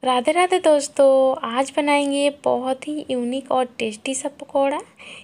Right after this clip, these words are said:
इस पकौड़े की खास बात यही है कि आपको एक ही पकौड़े में चार तरह की फ्लेवर आएगी। तो चलिए शुरू करते हैं। तो यहाँ पर पकौड़ा बनाने के लिए हमने पनीर, प्याज और टमाटर, आलू को स्लाइसेस में कट किए हैं।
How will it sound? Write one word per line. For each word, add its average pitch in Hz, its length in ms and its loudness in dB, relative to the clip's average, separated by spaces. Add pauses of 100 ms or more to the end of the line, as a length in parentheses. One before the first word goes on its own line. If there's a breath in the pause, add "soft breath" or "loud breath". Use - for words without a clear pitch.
(120)
इस 349 180 -2
पकौड़े 311 500 0
की 311 200 -6
खास 269 480 -4
बात 269 260 0
यही 254 280 0
है 294 140 -4
कि 339 180 -2
आपको 262 360 0
एक 277 260 0
ही 381 120 -2
पकौड़े 269 440 2
में 302 180 -4 (100)
चार 254 360 0
तरह 247 180 0
की 240 200 -6
फ्लेवर 240 460 -2
आएगी। 196 460 -6 (680 loud breath)
तो 240 100 4 (220)
चलिए 247 300 -2
शुरू 247 320 -2
करते 262 420 0
हैं। 285 140 -6 (200)
तो 294 60 -4
यहाँ 285 240 -2
पर 302 140 -14
पकौड़ा 285 480 0
बनाने 269 420 0
के 262 140 -12
लिए 269 120 -2
हमने 277 200 -2 (140)
पनीर, 254 500 -4
प्याज 247 440 -2 (120)
और 233 240 -2
टमाटर, 226 420 -6
आलू 214 380 -6
को 370 340 -6
स्लाइसेस 220 640 -2
में 277 120 -2
कट 269 260 -2
किए 285 320 0
हैं। 339 280 0